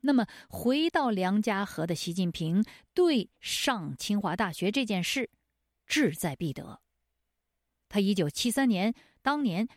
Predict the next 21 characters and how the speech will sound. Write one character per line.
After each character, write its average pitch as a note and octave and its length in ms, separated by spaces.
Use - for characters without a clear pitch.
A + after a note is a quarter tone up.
就 D#3+ 180
申 D4+ 440
请 - 180
入 D#3+ 160
学， - 320
而 A#3+ 100
且 F3+ 280
把 E3+ 200
三 E4+ 480
个 A#3+ 140
志 D#3+ 220
愿 G#3+ 200
全 F#3 420
部 D#4+ 280
填 E3 260
写 C#3+ 160
成 C#3 300
清 B3+ 440
华 - 280
大 B2+ 180
学。 - 180